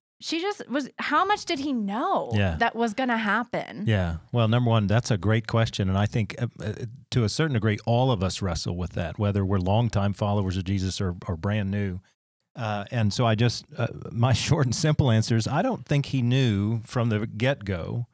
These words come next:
Speaker 2: And we certainly don't have in Scripture a, a lot of information at all about Jesus's childhood or even adolescence, right? There's a couple of verses, uh, in Luke's gospel that talk about his adolescence. And yet at the same time, even that,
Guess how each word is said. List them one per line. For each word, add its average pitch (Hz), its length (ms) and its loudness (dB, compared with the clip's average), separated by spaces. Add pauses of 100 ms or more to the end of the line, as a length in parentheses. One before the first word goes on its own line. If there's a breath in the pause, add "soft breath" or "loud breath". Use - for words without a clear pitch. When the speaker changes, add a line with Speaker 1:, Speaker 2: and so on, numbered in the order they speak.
(380 loud breath)
Speaker 2:
And 123 200 2
we 120 100 4
certainly 156 400 0
don't 123 180 0
have 117 340 0
in 110 200 0
Scripture 120 640 -2
a, 104 180 -10
a 113 80 -4
lot 113 260 0
of 117 80 -2
information 113 500 2
at 123 220 2
all 120 280 2
about 95 260 0
Jesus's 101 540 0
childhood 120 580 0
or 110 480 0 (100)
even 101 380 -2
adolescence, 92 720 -4
right? 95 220 -2
There's 90 160 -4
a 90 40 -4
couple - 300 -4
of 95 80 -4
verses, 104 420 -2 (480 soft breath)
uh, 101 280 0
in 104 160 2
Luke's 107 220 0
gospel 107 360 -2
that 92 140 -6
talk 104 200 0
about 98 220 0
his 87 100 -2
adolescence. 95 520 -2 (420 loud breath)
And 120 220 2
yet 156 200 4
at 147 100 0
the 107 100 2
same 170 320 2
time, 107 280 2
even 135 300 2
that, 113 240 -2